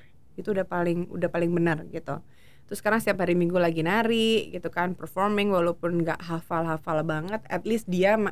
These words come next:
berani untuk perform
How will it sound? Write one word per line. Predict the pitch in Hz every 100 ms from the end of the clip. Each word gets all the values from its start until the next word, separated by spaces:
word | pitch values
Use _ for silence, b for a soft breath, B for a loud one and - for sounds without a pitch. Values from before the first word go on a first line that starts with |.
| -
berani | - 170 180 185 165 196 240
untuk | - 190 190 233 - b b b b
perform | 208 233 185 151